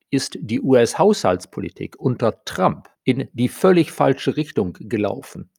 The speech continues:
In den U S A sind die Staatsdefizite zu hoch. Daran hätte Trump in einer zweiten Amtszeit wohl nichts geändert. Daran wird Biden vorläufig auch nichts ändern.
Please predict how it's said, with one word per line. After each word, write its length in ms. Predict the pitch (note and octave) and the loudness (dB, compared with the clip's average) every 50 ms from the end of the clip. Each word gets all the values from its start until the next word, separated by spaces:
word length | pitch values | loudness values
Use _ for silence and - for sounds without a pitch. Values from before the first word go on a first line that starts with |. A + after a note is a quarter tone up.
| _ _ | _ _
In 160 | - B2 A#2 | -4 -2 -2
den 140 | A#2+ A#2 B2 | -2 -2 0
U 140 | A2+ C3+ | 2 4
S 280 | B2+ A#2 A2 - - - | 4 4 2 0 -4 -6
A 320 | - A#2 A#2 A#2+ A#2 - - | -2 0 0 0 0 -2 -4
sind 500 | A#2 G#2+ G2+ B2+ E3+ G3+ - - - - | -8 -4 0 0 0 0 -2 -6 -8 -4
die 80 | C#3 C3+ | -4 -4
Staatsdefizite 1200 | - - C3 A#2 B2 B2 - - - A#2+ A2 - - A2+ - - C3 G#2+ - - G#2+ G2 - | 0 2 4 4 4 2 0 -4 -6 -6 -6 -4 -6 -8 -8 -8 -8 -6 -4 -4 -4 -4 -6
zu 440 | - - - - E3 D#3+ D#3+ D3+ - _ _ - | -8 -10 -6 -4 -4 -4 -4 -6 -12 _ _ -2
hoch. 380 | D3+ A2 - - - - - _ _ _ - - - - - - - _ _ | -2 -2 -2 -4 -12 -18 -20 _ _ _ -20 -20 -20 -20 -20 -20 -20 _ _
Daran 260 | - C#3 C3+ C3 C3 | 2 4 4 4 4
hätte 260 | A#2+ C3+ - A2+ - - | 4 2 0 0 -4 -6
Trump 340 | - - C#3+ F3 G#3 F3+ | -2 0 2 2 2 0
in 120 | - - C#3+ | 0 0 0
einer 240 | C3 C3 A#2+ A#2+ - | 2 2 2 2 0
zweiten 440 | - - G#2+ A2+ C3+ C3+ - B2 | 0 0 0 0 0 0 -4 -4
Amtszeit 600 | - B2+ B2+ C3 - - - - C3+ C3+ C#3 - - | -4 -4 -4 -4 -6 -4 0 2 2 2 2 0 -4
wohl 200 | - A2 B2+ B2+ | -2 0 0 2
nichts 320 | A#2 A#2 A2+ - - - - | 2 0 -4 -4 -8 -8 -6
geändert. 560 | - G#2 G#2 A2 B2 B2 C#3+ D3 C#3+ - _ - | -6 -6 -6 -4 -2 -2 0 -2 -2 -4 _ -8
Daran 420 | G#2+ B2 A#2+ G#2 A#2+ A#2 F#2+ G2 | -4 -4 -2 -2 -2 -4 -4 -2
wird 240 | F#2+ A2+ - - - | -4 -4 -4 -4 -2
Biden 400 | B2 B2 D3 F3+ F3+ B2+ F#2+ F2+ | 0 2 2 2 2 0 -2 -6
vorläufig 680 | - - - A2+ G2+ G2 G#2+ A2+ - - C#3 - - | -4 0 0 2 2 2 0 -4 -4 -4 -8 -6 -2
auch 280 | D3 E3 F#3 F#3 - - | 2 2 2 2 0 -4
nichts 320 | G#2 F#2+ F#2 - - - | -8 -8 -8 -10 -14 -20
ändern. 420 | - - - G2+ G2+ - - - | -14 -10 -8 -8 -6 -6 -6 -8